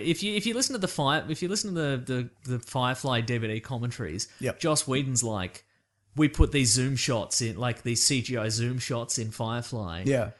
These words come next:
Speaker 1: Like, you know, as if it were a real camera looking at a real
Speaker 2: Right.
Speaker 1: object, but it's all C G I.
Speaker 2: Yeah.
Speaker 1: And we were really proud of that. And then we, like, the next day,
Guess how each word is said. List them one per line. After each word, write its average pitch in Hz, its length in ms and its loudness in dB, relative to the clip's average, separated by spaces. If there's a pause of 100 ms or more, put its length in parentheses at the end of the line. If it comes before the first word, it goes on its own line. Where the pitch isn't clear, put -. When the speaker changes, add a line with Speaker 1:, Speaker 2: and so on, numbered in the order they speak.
(140)
Speaker 1:
Like, 110 280 -2
you 131 60 4
know, 101 300 2 (340)
as 120 200 6
if 123 160 2
it 120 80 0
were 117 180 0
a 110 40 0
real 113 340 0
camera 110 360 -2
looking 110 320 -6
at 110 60 -6
a 107 60 -4
real 110 240 -2
Speaker 2:
Right. 120 160 2
Speaker 1:
object, 104 560 -6
but 113 100 -4
it's 107 140 -4
all 107 120 -2
C 107 220 0
G 110 180 -4
I. 98 340 -4
Speaker 2:
Yeah. 117 220 4
Speaker 1:
And 139 80 0
we 139 80 4
were 127 120 4
really 117 300 2
proud 123 320 2
of 117 100 -4
that. 104 220 -2
And 120 120 0
then 120 140 2
we, 110 300 0 (240)
like, 117 220 0
the 120 100 2
next 113 320 0
day, 104 480 -2